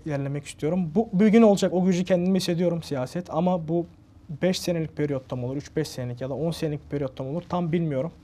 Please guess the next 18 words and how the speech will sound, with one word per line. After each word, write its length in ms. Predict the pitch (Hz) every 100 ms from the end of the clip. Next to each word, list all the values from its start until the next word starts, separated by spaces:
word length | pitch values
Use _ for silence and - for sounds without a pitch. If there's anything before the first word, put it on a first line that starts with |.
| - - - - - - - -
Ama 160 | 185
o 120 | 202 180
bir 60 |
gün 140 | 170 185
olacak, 240 | 175 165
o 100 | 175
gücü 180 | 180 160
hissediyorum. 480 | 185 - 170 180 180
Dediğim 240 | 175 202
gibi 140 | 196 156
şu 160 | -
an 240 | 180 175 156
bizim 260 | 156 180 - -
çok 260 | - 190 190
yoğun 220 | 170 151
bir 40 |
tempomuz 520 | - 151 143 135 131
var. 140 | 170